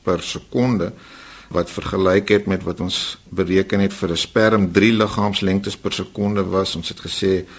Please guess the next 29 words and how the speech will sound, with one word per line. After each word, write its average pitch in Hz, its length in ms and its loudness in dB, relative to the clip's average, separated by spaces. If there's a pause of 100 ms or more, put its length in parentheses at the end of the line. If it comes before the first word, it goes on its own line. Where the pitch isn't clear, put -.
(140)
Usain 104 480 0
Bolt 92 300 0
omtrent 95 340 -2
vyf 110 300 0
liggaamslengtes 98 760 -4
per - 160 -6
sekonde, 98 460 -2
alhoewel 90 460 0
Johan 90 300 0
het 104 120 0
hier 95 160 -2
uitgewys 98 540 -2
dat 98 180 -4
ons 90 260 -4
Usain 95 360 -2
Bolt 98 280 0
'n 85 60 -6
bietjie 87 280 -10
te - 100 -2
nagekom 104 580 0
het, 101 120 -2
want 85 140 -2
hy 87 100 2
hardloop 85 420 0
nie 107 120 2
aan 82 180 -2
'n 82 60 -6
viervoet 139 560 0
nie. 101 160 0